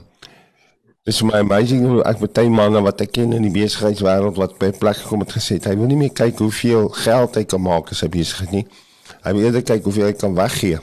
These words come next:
hoeveel hy kan gee in die proses, jy weet. En, eh, so, eh, eh, die vraag is toe ook, jy weet, ehm, lyk dit vir jou of jy dit nog gaan behaal,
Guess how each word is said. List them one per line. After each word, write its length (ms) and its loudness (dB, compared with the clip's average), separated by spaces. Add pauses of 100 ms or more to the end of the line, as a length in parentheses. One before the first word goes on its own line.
(960)
hoeveel 320 0
hy 80 0
kan 240 -6
gee 400 2 (920)
in 120 -2
die 120 -4
proses, 560 -4
jy 80 0
weet. 260 -2
En, 320 -2
eh, 300 0 (840)
so, 280 0
eh, 1120 -4
eh, 60 -2 (320)
die 260 -6
vraag 400 2
is 140 -4
toe 220 2
ook, 180 -2
jy 100 -2
weet, 340 -2
ehm, 440 -2 (680)
lyk 240 2
dit 160 -2
vir 100 -4
jou 60 2
of 80 -2
jy 120 2
dit 160 -2
nog 160 -4
gaan 120 -2
behaal, 460 0